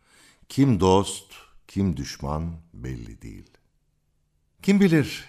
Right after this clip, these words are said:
belki de düşmandan değil, dost görünen düşmandan korkmak lazım gelir.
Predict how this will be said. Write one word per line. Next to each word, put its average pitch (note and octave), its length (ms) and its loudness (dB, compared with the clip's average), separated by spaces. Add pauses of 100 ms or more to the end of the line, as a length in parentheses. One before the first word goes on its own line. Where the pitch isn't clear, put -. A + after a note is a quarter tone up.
(340)
belki G#2+ 420 0
de G#2+ 140 4
düşmandan F#2+ 680 -2
değil, A2+ 380 -14 (840)
dost F3 300 8
görünen A#2 440 6
düşmandan E2 600 -2
korkmak C#2 460 -12
lazım B2+ 400 -10
gelir. - 480 -20